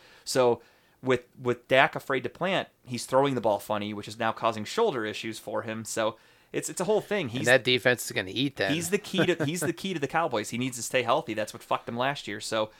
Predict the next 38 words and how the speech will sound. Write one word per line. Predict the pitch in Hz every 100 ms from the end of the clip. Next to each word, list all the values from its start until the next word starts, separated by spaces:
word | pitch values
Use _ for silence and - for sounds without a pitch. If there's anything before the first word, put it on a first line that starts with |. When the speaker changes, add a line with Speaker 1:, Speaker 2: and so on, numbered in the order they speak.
| - _ _ -
Speaker 1:
uh, | - 107
we'll | -
see | -
what | 202
happens. | 170 180 160
I |
think | 170 170
it'll | 156
be |
a | 131
fun | - 127 120 156
game, | 170 185 175
but | - 120
at |
the | -
same | 127 123
time, | 120 120 117 -
I'm | - 117
going | 113 110
Tampa | 110 107
Bay. | 110 127 127
Speaker 2:
Yep. | 135 - _ - _ _ -
Speaker 1:
That's | -
a, | 107
that's | 107 -
a |
pretty | - 131 -
easy | 143 143 135
one | 131 127
for | 123
both | 117 117 117
of | 107
us. | 101
So | - 107
we'll | 110
go | 113 110 110 - - - -
Tampa | - 160 156
Bay | 131 135 139